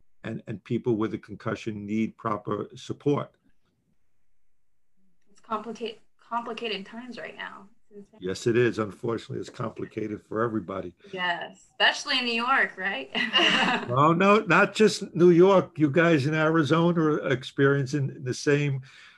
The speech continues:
Speaker 1: problems, and we're experiencing the same problems all over the country.
Speaker 2: Oh, yes. My kids are
Speaker 1: Right
Speaker 2: in
Speaker 1: now.
Speaker 2: school, though.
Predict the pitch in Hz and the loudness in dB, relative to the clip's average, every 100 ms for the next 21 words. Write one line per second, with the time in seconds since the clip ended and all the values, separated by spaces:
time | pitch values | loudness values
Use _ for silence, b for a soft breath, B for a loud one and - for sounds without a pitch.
0 | B _ - 139 139 139 156 135 143 - | B _ -4 2 2 2 0 0 0 -2
1 | 131 120 127 123 120 - 135 135 131 131 | -4 2 2 2 -2 -2 0 2 0 -4
2 | 123 110 - 143 135 131 139 135 127 123 | -6 -6 -2 0 0 -2 -2 -2 -2 -4
3 | 113 - - 123 127 127 131 123 120 113 | -10 -8 -2 0 2 2 2 0 -2 -4
4 | 113 - 131 - 120 104 - 202 208 208 | -6 -2 -2 -2 -2 -2 -4 -6 -4 -4
5 | 170 - - - - 254 381 349 381 370 | -4 -4 -6 -6 -2 0 0 2 2 2
6 | - - 294 311 - - - | -2 -8 -8 -10 -6 -8 -8